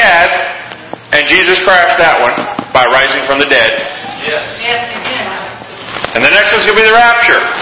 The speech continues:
Speaker 1: He's gonna have a seven-year party. Seven years of partying for the devil. Because he knows he's got seven years to go. He's gonna try to go out with a bang. He's already started, though. Look around us.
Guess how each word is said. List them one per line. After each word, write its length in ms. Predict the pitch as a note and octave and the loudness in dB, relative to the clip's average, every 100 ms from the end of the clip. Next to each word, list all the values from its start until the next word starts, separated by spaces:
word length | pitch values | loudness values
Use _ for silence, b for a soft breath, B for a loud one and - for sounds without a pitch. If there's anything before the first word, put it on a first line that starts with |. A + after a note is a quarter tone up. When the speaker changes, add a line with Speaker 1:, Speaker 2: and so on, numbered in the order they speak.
| - - - - | -6 -8 -8 -2
Speaker 1:
He's 80 | D#3+ | 2
gonna 160 | G3+ | 4
have 160 | G#3 F3+ | 4 4
a 60 | G#3+ | 2
seven-year 480 | A#3 A#3+ C4+ D4 C#4 | 2 4 4 4 6
party. 320 | G#3+ E3+ - - - - - - - - - F#3 | 4 4 0 -2 -6 -10 -12 -12 -14 -12 -4 2
Seven 240 | B3 C#4 | 4 4
years 240 | C#4+ D4 C#4 | 4 4 4
of 60 | - | 4
partying 360 | C#4 A#3 F3 - | 4 4 2 2
for 80 | |
the 120 | F#3 F#3+ | 2 4
devil. 240 | F#3 - - - - - - - - - - - - - | 2 2 -2 -6 -12 -16 -18 -18 -14 -12 -12 -14 -16 -2
Because 240 | C#3 D#3 D#3+ | 2 2 4
he 80 | G#3 | 4
knows 400 | B3+ A#3 D3+ - | 4 4 4 2
he's 160 | E3+ D#3+ | 2 2
got 160 | D3+ - | 2 2
seven 220 | D#3 D#3 | 2 2
years 220 | E3 E3+ - | 2 2 0
to 80 | - | 2
go. 120 | C3 - - - - - - - - - - - | 2 0 -6 -12 -18 -20 -20 -20 -20 -20 -20 -2
He's 160 | D3+ D#3+ | 0 2
gonna 200 | F3+ E3 | 2 2
try 160 | F3+ F#3 | 2 2
to 80 | F3+ | 4
go 80 | F#3 | 4
out 160 | G3+ | 4
with 160 | A3+ A3 | 4 4
a 20 | |
bang. 260 | A3 F#3 A2+ - - - - - - - - | 4 4 2 -2 -6 -10 -14 -14 -14 -8 -2
He's 120 | D#3 | 2
already 320 | F3+ G#3+ G3+ - | 4 4 4 2
started, 400 | F#3 A3+ A#3+ - | 2 4 2 2
though. 240 | G#3 - - - - - G1+ - - - - - - - - - - - - G#3 | 2 2 0 -6 -10 -10 -8 -8 -10 -12 -10 -10 -10 -10 -12 -14 -16 -16 -2 0
Look 120 | B3+ | 2
around 320 | A3+ A#3+ B3+ B3+ | 2 4 2 2
us. 160 | - | 0